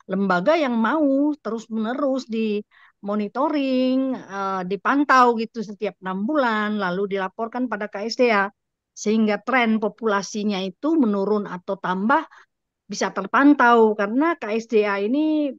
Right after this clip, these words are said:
Pak, Ibu, kalau, eh, spesiesnya tidak seksi, ya perhatian mereka juga, walaupun I U C N di dunia sana sudah teriak-teriak, ya tetap aja kecil gitu loh. Karena hanya habiskan waktu, habiskan uang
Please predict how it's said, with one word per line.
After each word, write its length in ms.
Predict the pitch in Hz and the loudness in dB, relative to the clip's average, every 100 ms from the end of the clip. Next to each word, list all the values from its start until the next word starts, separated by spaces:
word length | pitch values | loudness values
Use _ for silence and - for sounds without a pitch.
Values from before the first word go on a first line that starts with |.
| _ _ _ | _ _ _
Pak, 180 | 277 - | -6 -4
Ibu, 320 | 247 285 - | -8 -8 -4
kalau, 320 | 226 214 - - | 0 2 0 -2
eh, 240 | 208 202 208 _ _ _ _ _ | 0 2 0 _ _ _ _ _
spesiesnya 680 | - 247 247 285 262 262 254 | -2 2 4 4 4 4 2
tidak 320 | 277 220 233 | 2 2 0
seksi, 560 | 269 220 - 226 330 311 _ 302 214 | -4 -4 -10 -6 -6 -8 _ -16 -6
ya 300 | 233 277 254 254 | 0 2 2 4
perhatian 480 | 294 302 339 320 311 | 2 2 0 0 0
mereka 320 | 320 440 415 | 0 -2 -4
juga, 320 | 277 214 170 - _ _ | -4 -4 -4 -14 _ _
walaupun 500 | - 208 233 233 247 226 | -6 -2 -2 -2 -4 0
I 160 | 254 | 0
U 40 | 254 | 0
C 160 | 254 220 | -2 -4
N 240 | 247 254 | 0 0
di 60 | 233 | 0
dunia 400 | 214 240 240 226 | -2 -2 -2 -2
sana 240 | 320 311 | -4 -4
sudah 240 | 226 185 170 | -4 -6 -6
teriak-teriak, 760 | - 170 - 294 330 220 226 233 | -4 -6 -4 -2 2 2 0 -4
ya 240 | 226 220 | -4 -4
tetap 260 | 240 - 262 | -6 -10 -4
aja 240 | 330 277 302 | -2 0 0
kecil 480 | 381 480 294 262 240 | -2 -4 0 2 2
gitu 240 | 214 220 180 | -2 -4 -4
loh. 160 | 165 - - _ - | -4 -10 -20 _ -8
Karena 460 | 208 285 381 339 220 | 0 4 4 4 2
hanya 220 | 269 262 | 4 4
habiskan 540 | 214 226 254 - 233 226 | 2 2 0 0 0 2
waktu, 320 | 202 - - 233 - 135 214 | 0 -2 -10 -8 -8 -6 -4
habiskan 640 | 214 214 220 - 220 214 - - - | -4 -4 -8 -4 -2 -2 -8 -20 -8
uang 260 | 247 254 | 2 4